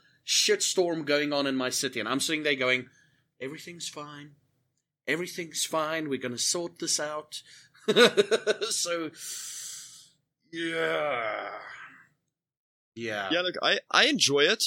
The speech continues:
Speaker 2: but the thing is, I have no concept of what a first world country functions like. So, you know,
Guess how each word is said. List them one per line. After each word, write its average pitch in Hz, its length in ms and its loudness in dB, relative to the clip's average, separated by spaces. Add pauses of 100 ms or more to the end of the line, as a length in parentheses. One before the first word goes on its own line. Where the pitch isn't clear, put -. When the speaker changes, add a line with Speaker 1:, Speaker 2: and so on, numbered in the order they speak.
Speaker 2:
but 143 160 2
the 156 100 -6
thing 185 200 0
is, 117 460 4 (580)
I 180 120 8
have 214 180 2
no 156 140 6
concept 147 520 2
of 104 80 -4
what 117 120 2
a 107 40 0
first 131 300 -2
world 120 180 -2
country 117 320 -2
functions 110 540 -2
like. - 340 -8 (680)
So, 117 360 2 (520)
you 135 100 2
know, 131 120 6